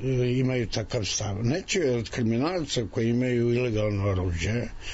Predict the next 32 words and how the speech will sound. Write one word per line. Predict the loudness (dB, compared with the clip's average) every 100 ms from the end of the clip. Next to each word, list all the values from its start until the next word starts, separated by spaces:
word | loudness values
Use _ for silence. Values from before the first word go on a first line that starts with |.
| -6 0
nemoj, | 0 0 -2
znam | 0 0 2 2
ja | 2
da | 0 -2
po | 0 0
zakonu | 0 -2 -2 -2 -2
to | -2 0
ne | 2
može, | 0 0 -2 -2 -4 -8 -8 -8 -6
ali | -2 0 0 -2 -6 -10 -6
ima | -2 0
previše | 0 0 0 0 0 -2
zabilaženje | 0 0 2 2 2 2 2 0
zakona. | 0 0 -2 -2 0
Vi | 0
se | -2 -2
sećate | -2 -2 -2 -2 -2 -2
perioda | -2 0 0 2 0
kad | -2 -4 -2
su | 0 0 -2 -6 -10 -8 -4
kriminalci | -2 0 2 0 0 0
imali | 0 2 2 2
legitimacije | 2 0 0 0 2 0 -2
državne | 0 0 0 0 0
bezbednosti, | 0 0 0 0 -2 -2 -4 -6 -8 -10 -12 -6
sećate | -4 -2 -4 -8 -8 -14 -10
se. | -8 -6 -8 -6
I | -2 0
dan | 0 0
danas | 2 2 0 0
ćete | -2 -2 -2
s-, | -2 -4